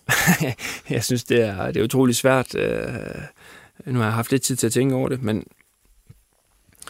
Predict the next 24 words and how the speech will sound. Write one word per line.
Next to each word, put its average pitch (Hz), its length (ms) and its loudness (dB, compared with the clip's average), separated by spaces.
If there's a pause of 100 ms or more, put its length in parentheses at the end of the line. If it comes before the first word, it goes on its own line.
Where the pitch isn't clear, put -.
(360)
øh, 107 200 2
noget, 156 220 8
jeg 147 100 6
har 127 60 2
bidt 123 320 0
lidt 175 180 6
mærke 120 380 4
i, 113 80 0 (360)
øh, 101 300 -4 (600)
det 131 160 4
er, 127 140 4
at, 113 360 -6
øh, 50 340 -6 (1300)
at 113 240 -2
jeg 117 200 4
synes 139 200 6
faktisk, 127 380 4
at, 104 180 -2
øh, 110 460 2
sådan 120 180 0
generelt 113 300 2
det 113 80 0
nordjyske 127 360 2
publikum, 113 560 -2